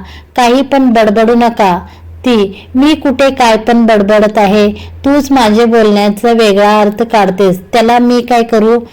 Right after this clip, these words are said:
तो इनोसंटपणे एक हात टेकवून त्यावर डोके ठेवत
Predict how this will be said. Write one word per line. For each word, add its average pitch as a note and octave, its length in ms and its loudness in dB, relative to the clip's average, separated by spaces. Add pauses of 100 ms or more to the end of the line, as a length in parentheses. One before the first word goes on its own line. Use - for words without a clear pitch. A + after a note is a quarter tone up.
(340)
तो C#4+ 120 2
इनोसंटपणे A#3+ 1160 0 (140)
एक B3+ 220 -2
हात A3+ 200 -2 (280)
टेकवून A#3+ 480 -2
त्यावर B3+ 600 -2
डोके A#3 340 2
ठेवत A3+ 300 0